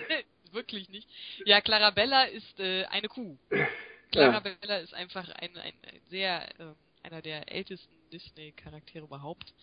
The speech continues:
Speaker 2: Ja.
Speaker 1: Eine, eine Kuh. Ja. Und
Speaker 2: Ja. Aber ich
Speaker 1: die
Speaker 2: glaub, von
Speaker 1: hielt
Speaker 2: den
Speaker 1: sich
Speaker 2: jüngeren
Speaker 1: dann
Speaker 2: Zuhörern kennt das keiner.
Speaker 1: Das
Speaker 2: Also
Speaker 1: kann sehr gut sein. Also es war, äh, nicht Arabella, sondern Clarabella. Und
Speaker 2: Die kennt ja auch keiner.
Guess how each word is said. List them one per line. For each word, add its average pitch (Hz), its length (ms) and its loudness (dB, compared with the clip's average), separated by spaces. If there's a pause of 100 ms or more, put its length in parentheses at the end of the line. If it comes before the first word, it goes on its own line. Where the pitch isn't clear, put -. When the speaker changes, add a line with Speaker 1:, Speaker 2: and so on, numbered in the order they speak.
(120)
Speaker 2:
Ja. 127 100 -12 (220)
Speaker 1:
Eine, 175 360 -8
eine 185 160 -12
Kuh. 143 300 -20 (360)
Ja. 139 280 -8 (140)
Und - 120 -18
Speaker 2:
Ja. - 60 -12
Aber - 120 -16
ich - 60 -12
Speaker 1:
die 139 140 8
Speaker 2:
glaub, 175 140 10
von 180 160 6
Speaker 1:
hielt 160 60 10
Speaker 2:
den 147 80 8
Speaker 1:
sich 151 60 8
Speaker 2:
jüngeren 175 260 10
Speaker 1:
dann - 80 -4
Speaker 2:
Zuhörern 160 360 8
kennt 175 220 6
das 147 140 6
keiner. 117 380 6 (200)
Speaker 1:
Das 220 200 6
Speaker 2:
Also 151 220 8
Speaker 1:
kann 135 120 10 (120)
sehr 262 120 8
gut 226 200 2
sein. - 300 6 (180)
Also 175 180 -14
es 175 140 -20
war, 180 260 -4 (560)
äh, - 180 -14
nicht - 220 -10
Arabella, 220 600 0
sondern 180 260 -10
Clarabella. 202 720 -2 (760)
Und 180 200 -14
Speaker 2:
Die 143 60 -2
kennt 165 220 6
ja 156 100 10
auch 156 160 10
keiner. 120 400 6